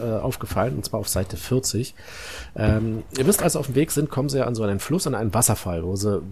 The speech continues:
wie auch immer, bei sehr, sehr kalter Temperatur mal kurz baden.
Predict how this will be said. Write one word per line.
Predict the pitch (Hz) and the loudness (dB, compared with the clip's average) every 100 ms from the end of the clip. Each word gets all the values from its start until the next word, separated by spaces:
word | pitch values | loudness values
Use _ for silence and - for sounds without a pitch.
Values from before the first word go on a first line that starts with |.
| 110 | 0
wie | 123 | 2
auch | 123 135 | 2 2
immer, | 139 131 | 2 2
bei | 123 117 113 - | 2 2 2 0
sehr, | 110 113 | 0 0
sehr | 107 | 0
kalter | 104 107 110 | 0 0 2
Temperatur | 110 110 104 - 117 | 0 2 0 2 0
mal | 104 | 0
kurz | - 107 - | -2 -4 -6
baden. | - 78 87 185 | 0 2 4 2